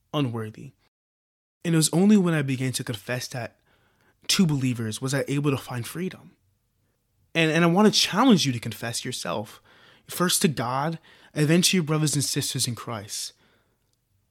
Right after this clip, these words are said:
Allow them to see the full you and to love you and to accept you and to do what Jesus would do, to, to follow in his example, not to spit in your face, not to slap you, not to beat you,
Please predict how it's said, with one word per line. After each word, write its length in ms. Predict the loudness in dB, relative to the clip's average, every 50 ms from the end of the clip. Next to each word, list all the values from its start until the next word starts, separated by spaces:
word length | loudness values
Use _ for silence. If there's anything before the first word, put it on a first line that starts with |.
| _ _
Allow 480 | 0 2 2 4 4 6 8 8 8
them 420 | 6 4 0 -2 -2 -4 -6 -6 -8 _ _ _ _ _ _ -6
to 140 | -4 0
see 300 | 0 0 0 2 2 2
the 120 | 2 2 0
full 400 | -2 -6 -6 -2 0 4 4 4
you 420 | 4 2 -4 -6 -6 -6 -8 -10 _ _ _ -20 -20 _ _
and 140 | -4 -2 0
to 80 | 0 0
love 420 | 0 0 0 0 2 2 2 2
you 120 | 2 0 0
and 80 | 0
to 120 | -2 -4 -6
accept 600 | -4 -2 -2 0 0 0 0 -2 -2 -4 -10 -12
you 200 | -12 -14 -16 _ _ _ _ _ _ _ _ _ _
and 120 | -2 0 2
to 100 | 2 4
do 160 | 6 6 4
what 100 | 4 4
Jesus 340 | 0 0 0 2 0 0 -2
would 140 | -4 -8
do, 200 | -8 -8 -10 -8 -8
to, 140 | -8 -8 -8
to 160 | -4 -4 -6
follow 500 | -6 -2 0 2 4 6 6 6 4 2
in 160 | 2 0 0
his 200 | 0 0 0 -2
example, 640 | -2 -4 -4 -6 -8 -8 -10 -12 -14 -18 -18 -18 _ _ _ _ _ _ _ _ _ -2
not 240 | 0 0 0 0
to 80 | 2 2
spit 300 | 2 2 4 2 0 0
in 100 | 0 -2
your 120 | -2 -2
face, 420 | -4 -4 -4 -4 -4 -4 -6 -6 -2
not 220 | 0 0 0 0
to 80 | 0 0
slap 360 | 0 0 0 -2 -2 -4 -4
you, 80 | -6 -4
not 180 | -4 -4 -4
to 80 | -4 -6
beat 340 | -2 0 -2 -2 -2 -2 -4
you, 220 | -4 -4 -6 -8